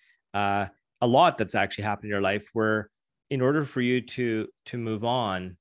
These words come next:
you had to let go, you had to forgive. Here's a question for you though, is how do you forgive without the other person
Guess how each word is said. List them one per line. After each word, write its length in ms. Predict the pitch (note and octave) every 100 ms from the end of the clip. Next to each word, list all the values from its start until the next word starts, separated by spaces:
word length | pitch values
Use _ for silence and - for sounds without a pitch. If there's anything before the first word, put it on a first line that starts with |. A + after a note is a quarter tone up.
| _ _
you 120 | B2
had 260 | A2 G#2+ G#2+
to 280 | A2 G#2 G2
let 280 | G#2 F#2+ -
go, 260 | G2 E2 - -
you 140 | A2+
had 200 | A2+ A2
to 60 | A2
forgive. 540 | - G2+ F2+ E2 - _ _ _ _ _ _ _ _ _ _ _
Here's 300 | - F3 G#3
a 60 | D#3
question 420 | - B2 - A#2+
for 200 | - G2
you 120 | F#2
though, 340 | F#2+ F#2 F2+ - _ _ _ _ _ _ -
is 220 | A#2 A2+
how 560 | A2 - - E3 G3+
do 140 | F#3+ G#3
you 720 | G#3 E3 B2 A2+ A2+ A#2+ B2 _ _ _
forgive 640 | - A2+ A#2+ A#2+ A2 G#2
without 400 | G#2+ G2+ G#2 G2+
the 80 | G#2
other 200 | G2 G2+
person 680 | - G2+ F#2+ - G#2+ B2+